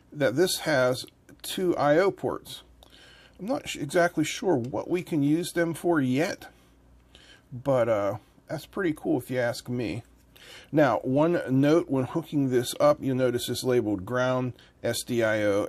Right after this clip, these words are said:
S-clock, uh, sense, reset, G P I O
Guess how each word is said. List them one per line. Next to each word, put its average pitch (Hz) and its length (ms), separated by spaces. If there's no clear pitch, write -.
S-clock, 101 680
uh, 82 220
sense, - 560
reset, 113 680
G 107 160
P 113 160
I 101 100
O 98 300